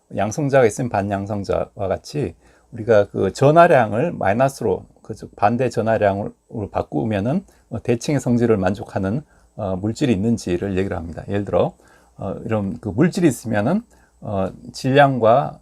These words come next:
다른 성질은 동일하지만 전하량만, 어, 다르게 나-, 반대로 나타나는 그런 반물질이 있죠. 어, 그렇-, 어, 그렇기 때문에 이런 그 C 대칭 일반적으로 이제,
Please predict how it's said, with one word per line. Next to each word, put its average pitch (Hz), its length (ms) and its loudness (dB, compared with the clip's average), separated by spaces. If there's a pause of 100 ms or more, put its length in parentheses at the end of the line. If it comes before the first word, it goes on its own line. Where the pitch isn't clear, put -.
다른 113 220 0
성질은 131 340 -4
동일하지만 117 720 -2
전하량만, 120 680 2 (220)
어, 98 320 -8
다르게 104 320 0
나-, 95 160 -2 (320)
반대로 104 360 2
나타나는 95 640 -6 (100)
그런 - 180 -10
반물질이 123 540 2
있죠. - 280 -14 (340)
어, 107 160 -6
그렇-, 156 180 -4 (400)
어, 110 300 -4 (300)
그렇기 147 240 -4
때문에 139 340 2
이런 127 160 2
그 110 60 -4
C 214 260 -2
대칭 170 320 2
일반적으로 135 580 0
이제, 92 300 -2